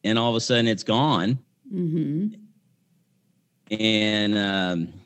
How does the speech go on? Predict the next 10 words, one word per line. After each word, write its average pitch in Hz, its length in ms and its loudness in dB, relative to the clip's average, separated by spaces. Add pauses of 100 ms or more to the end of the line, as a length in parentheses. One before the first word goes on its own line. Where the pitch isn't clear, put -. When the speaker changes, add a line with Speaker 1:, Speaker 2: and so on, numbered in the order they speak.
(140)
Speaker 1:
and, 107 200 0
but 104 220 -2
thankfully 104 580 0
something, 101 720 0 (800)
something 131 560 2
cued 147 520 4
in 117 500 4
for 107 140 -4
you 104 220 4
to, 98 200 4